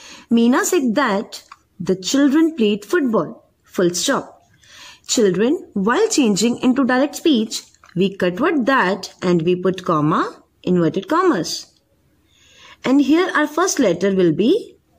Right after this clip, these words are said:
capital. As we know that if reporting verb is in the past tense, then simple present tense changes into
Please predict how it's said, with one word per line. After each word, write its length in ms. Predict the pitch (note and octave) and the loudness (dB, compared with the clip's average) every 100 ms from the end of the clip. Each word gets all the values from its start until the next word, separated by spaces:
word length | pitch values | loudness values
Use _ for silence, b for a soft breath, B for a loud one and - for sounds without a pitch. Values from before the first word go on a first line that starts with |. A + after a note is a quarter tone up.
| - | -6
capital. 560 | - F4 F4 G#3+ F#3 - _ _ _ b b b b b b b - | -2 -2 -2 -4 -6 -12 _ _ _ b b b b b b b -4
As 240 | E4 D#4+ | -2 0
we 100 | G#4+ | 2
know 140 | G4+ G#4 | 2 2
that 460 | F#4 B3+ A#3 - - - C#4+ | 2 0 -2 -8 -18 -6 -4
if 180 | D4 | -2
reporting 560 | C#4+ D#4+ D#4 D#4+ G#4 F4+ | 0 0 0 0 0 0
verb 380 | A3+ C#4 G#3 G#3+ - _ | 2 2 2 -2 -8 _
is 140 | - F#3+ | -2 0
in 100 | A3 | 0
the 80 | B3 | 0
past 420 | A#3+ C4+ F#4+ - | 0 -2 -2 -2
tense, 600 | F#4 A#3 A#3+ - - _ _ B B B B B | 0 2 0 -4 -12 _ _ B B B B B
then 240 | G3+ G#3+ | 0 2
simple 480 | G#3+ D4+ D4+ D4+ G4+ | 2 2 2 2 -2
present 440 | G4 C4 A#3 C4 C#4+ | 0 0 2 2 2
tense 420 | C4 G3+ B3+ - | 2 2 0 0
changes 380 | G3+ F3 F#3+ F#3 | 0 2 0 0
into 540 | F3 D#3+ C4 A4 - | 0 2 0 0 -6